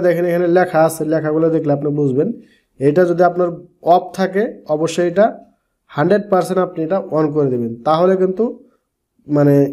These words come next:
এটাও অনেক প্রোডাকশন করবে আপনাকে। এখানে লেখাগুলো আপনি ক্লিক করে পড়ে দেখতে পারেন, ঠিক আছে? তারপরে এখানে লাস্টে যে আপনার একটা অপশন দেখেন অ্যাক্সেস পেমেন্ট মেথড, এই জিনিসটা আপনার জন্য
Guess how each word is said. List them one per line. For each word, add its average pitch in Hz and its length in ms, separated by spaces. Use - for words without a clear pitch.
এটাও 190 240
অনেক 175 160
প্রোডাকশন 175 340
করবে 160 240
আপনাকে। 156 340
এখানে 156 180
লেখাগুলো 156 420
আপনি 165 220
ক্লিক 143 240
করে 165 140
পড়ে 175 180
দেখতে 170 280
পারেন, 117 240
ঠিক 190 180
আছে? 190 140
তারপরে 190 360
এখানে 196 280
লাস্টে 196 380
যে 180 100
আপনার 156 240
একটা - 140
অপশন 151 220
দেখেন 147 260
অ্যাক্সেস 196 380
পেমেন্ট 190 380
মেথড, 117 400
এই 196 140
জিনিসটা 214 380
আপনার 180 240
জন্য 180 140